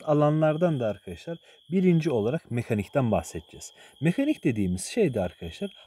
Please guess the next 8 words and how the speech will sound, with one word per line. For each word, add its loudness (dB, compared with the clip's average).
hareket 0
ve -2
kuvvet 0
ve 2
denge. 4
Hareket, 0
kuvvet, -2
denge, 0